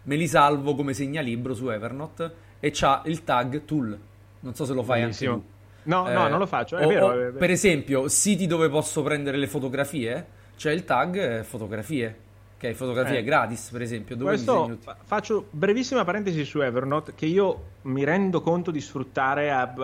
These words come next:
Speaker 2: all'un per cento delle
Speaker 1: Beh,
Speaker 2: sue
Speaker 1: tutti.
Speaker 2: potenzialità,
Speaker 1: <laughs>
Speaker 2: ma ho letto un articolo che spiegava proprio come Evernote fosse davvero uno strumento pute-, potente per aiutare il nostro lavoro, perché replica nella sua organizzazione di gestione dei dati quello che noi facciamo in automatico nel nostro cervello quando gestiamo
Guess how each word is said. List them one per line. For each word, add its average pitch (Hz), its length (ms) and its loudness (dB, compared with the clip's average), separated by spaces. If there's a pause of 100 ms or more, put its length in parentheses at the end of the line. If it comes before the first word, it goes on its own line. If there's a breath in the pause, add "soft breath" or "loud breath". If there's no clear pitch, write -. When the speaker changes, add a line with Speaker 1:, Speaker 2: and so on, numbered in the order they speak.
Speaker 2:
all'un 156 300 2
per 143 160 -2
cento 131 280 -2
delle 123 200 4
Speaker 1:
Beh, 131 60 10
Speaker 2:
sue - 0 - (140)
Speaker 1:
tutti. 110 220 -4
Speaker 2:
potenzialità, 110 800 -6
Speaker 1:
<laughs> - 120 -20
Speaker 2:
ma 175 280 0
ho 170 80 6
letto 254 260 0
un 190 100 -4
articolo 151 600 -2
che 160 120 -6
spiegava 175 360 0
proprio 143 320 0
come 165 300 2
Evernote 117 460 -2
fosse 165 520 -4
davvero 135 300 -2
uno 247 80 -2
strumento 139 500 -4 (180)
pute-, 151 360 0
potente 170 400 0
per 143 100 -2
aiutare 135 240 -2
il 120 80 -2
nostro 117 220 -6
lavoro, 113 340 -2
perché 160 460 -2
replica 135 520 -2
nella 123 220 -2
sua 202 200 0
organizzazione 190 720 0
di 139 60 -2
gestione 135 400 0
dei 131 160 4
dati 123 400 0
quello 170 240 2
che 165 120 -4
noi 175 120 -4
facciamo 165 420 -2
in 156 100 0
automatico 139 540 -2
nel 131 140 -2
nostro 120 260 -4
cervello 123 460 0
quando 117 260 -2
gestiamo 117 580 -2